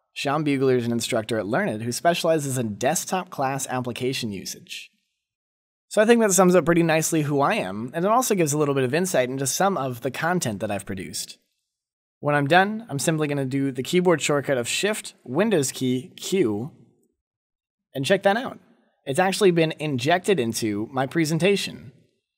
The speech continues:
Notice once again that it only recorded the area that I selected. If I'd like, I can play it. So now I can show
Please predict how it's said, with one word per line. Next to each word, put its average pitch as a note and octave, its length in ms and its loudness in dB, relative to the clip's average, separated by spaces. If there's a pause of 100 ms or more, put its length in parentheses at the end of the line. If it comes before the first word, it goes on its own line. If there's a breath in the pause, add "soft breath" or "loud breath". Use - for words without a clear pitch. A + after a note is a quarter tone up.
Notice D3+ 400 0
once C#3 200 0
again F3+ 240 2
that C#3 120 0
it C#3+ 100 -4
only F#3 260 2
recorded C#3+ 580 0
the C#3+ 120 0
area E3 240 4
that A#2+ 120 4
I B2 80 4
selected. A#2+ 600 -2 (1120)
If - 80 -6
I'd A2+ 100 0
like, D#3+ 220 4
I D#3+ 80 0
can C3+ 100 -4
play A#3 260 0
it. A2+ 180 -4 (960)
So - 120 -20
now E3 160 -12
I D#3+ 80 -10
can - 140 -20
show D3+ 180 -16